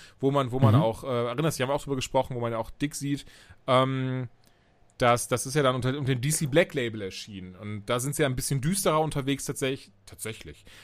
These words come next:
Speaker 1: Äh, spritzt ein bisschen mehr Blut, da wie gesagt, da hat man auch den, den Pimmel von Bruce Wayne gesehen und so ein Zeug. Äh, auch noch in der Erstauflage, die ich immer noch habe, die mittlerweile scheiße viel wert ist, was ich super lustig finde, wo man kurz Penis sieht. Ähm, das aber genauso Last Night on Earth, auch unter diesem D C Black Label, was heißt, da steht auch hinten drauf, erst ab sechzehn oder sogar ab achtzehn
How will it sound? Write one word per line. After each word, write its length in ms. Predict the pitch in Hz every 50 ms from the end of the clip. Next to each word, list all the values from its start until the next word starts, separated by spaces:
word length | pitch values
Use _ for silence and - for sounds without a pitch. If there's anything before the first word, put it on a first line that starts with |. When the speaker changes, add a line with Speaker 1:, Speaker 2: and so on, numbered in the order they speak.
| - - - _
Speaker 1:
Äh, 140 | 117 117 117
spritzt 300 | - - - 160 156 -
ein 60 | 151
bisschen 220 | 147 143 - 156 143
mehr 100 | 139 131
Blut, 380 | 110 131 151 156 151 151 -
da 120 | 147 127 120
wie 60 | 131
gesagt, 320 | 131 127 120 131 127 -
da 60 | 123 117
hat 80 | -
man 80 | 131 120
auch 100 | 113 110
den, 160 | - 120 117 117 120 110
den 300 | 104 117 113 117 113 110
Pimmel 240 | - 165 151 147 127
von 120 | - 123
Bruce 220 | 113 120 120 - -
Wayne 180 | 135 139 147
gesehen 220 | 139 131 123 127 123
und 120 | 123 117
so 120 | 113 117 117
ein 80 | 117
Zeug. 420 | 110 - - 113 113 110 110 - - - - - - - - -
Äh, 60 | 139
auch 180 | 151 202 214 240
noch 60 | -
in 40 | -
der 140 | 254 240
Erstauflage, 680 | 247 262 269 - - 220 170 - 160 139 123 113 107 104
die 60 | 123
ich 80 | 135
immer 120 | 208 214 196
noch 200 | 185 165 - -
habe, 180 | 190 208 185
die 80 | 151 131
mittlerweile 260 | 139 - 156 139 127
scheiße 300 | 123 - 196 220 226 208
viel 140 | - - 151
wert 160 | 156 165 165
ist, 60 | 139
was 80 | 127 120
ich 40 | -
super 160 | 175 - 170
lustig 240 | - - - - 123
finde, 180 | 139 135 131
wo 60 | 139 143
man 220 | 143 135 127 -
kurz 200 | - 156 143 -
Penis 440 | - - - - 160 143 117 - -
sieht. 200 | 113 123 147 - - - - - - - - 123 107 - _ _
Ähm, 460 | 131 131 139 143 143 147 147 143 135 - _
das 200 | - 190 220 -
aber 120 | 247 240
genauso 320 | 196 202 202 208 226 180 156
Last 200 | 135 120 117 -
Night 120 | 120 104
on 80 | 113 107
Earth, 200 | 104 107 107 -
auch 140 | - 147 151
unter 140 | 160 160
diesem 200 | 147 143 135 139
D 120 | 117 139 180
C 180 | 190 - 185
Black 320 | 139 127 151 190 208 - -
Label, 400 | 117 107 107 110 120 135 131 117
was 180 | 120 110 -
heißt, 200 | - 131 147 147
da 40 | 147
steht 140 | 127 - 151
auch 60 | 135
hinten 180 | 139 156 160 147
drauf, 300 | 139 127 127 143 147 -
erst 200 | 123 131 123 -
ab 80 | 127
sechzehn 320 | - 143 180 - - - 151
oder 100 | 127 117
sogar 160 | 117 117 113
ab 120 | 110 -
achtzehn 480 | 170 - - - - 156 151 151 151